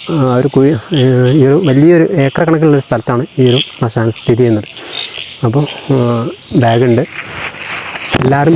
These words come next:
ടെന്റ് കെട്ടിയിട്ട് നിൽക്കുന്ന വീഡിയോ ഞാൻ കണ്ടിട്ടുണ്ട്. പക്ഷേ അത്, ആ, കാട്ടിലോ അല്ലെങ്കിൽ പുഴൻ്റെ സൈഡിലോ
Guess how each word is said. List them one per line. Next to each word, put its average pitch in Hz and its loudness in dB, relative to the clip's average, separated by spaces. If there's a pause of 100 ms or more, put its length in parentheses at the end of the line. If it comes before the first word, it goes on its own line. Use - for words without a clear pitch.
(120)
ടെന്റ് 139 4
കെട്ടിയിട്ട് 139 2 (480)
നിൽക്കുന്ന 139 2 (140)
വീഡിയോ 127 4
ഞാൻ 131 0 (120)
കണ്ടിട്ടുണ്ട്. 123 0
പക്ഷേ 135 -2 (500)
അത്, 120 2 (420)
ആ, - 4 (220)
കാട്ടിലോ 123 0 (100)
അല്ലെങ്കിൽ 123 2 (600)
പുഴൻ്റെ 127 2
സൈഡിലോ 127 2